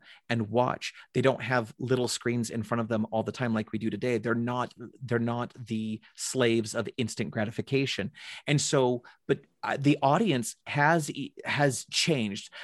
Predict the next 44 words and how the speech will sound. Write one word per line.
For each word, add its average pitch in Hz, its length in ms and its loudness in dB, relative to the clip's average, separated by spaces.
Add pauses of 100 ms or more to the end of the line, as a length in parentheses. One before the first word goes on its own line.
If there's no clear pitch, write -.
(160)
I, 131 80 6
I 139 120 8
almost 175 280 6
said 160 140 2
evolved, 117 640 2
but - 100 -2
that 139 120 6
almost 151 320 0
suggests 123 360 -2
that 101 80 -4
somehow 135 280 0
we're 113 160 2
better 117 420 4
now 113 220 2
than 113 140 0
we 113 100 -2
were 107 240 -2
then. 117 240 -2
And 117 100 -2
I 117 60 2
gotta 113 260 0
argue 113 460 -2 (560)
that 117 500 2 (240)
in 131 160 4
some 151 220 4
cases 143 340 2
we're 113 100 2
not 113 260 0
better, 151 320 2
and 131 100 2
in 123 80 0
some 143 220 -2
cases 143 320 -2
the 120 100 0
studios 123 440 2
are 113 100 4
convinced 113 600 2
that - 120 -2
we're 113 80 -2
not 113 240 -4
better 104 220 0
when 101 220 -4
we - 120 -12
are. - 300 -4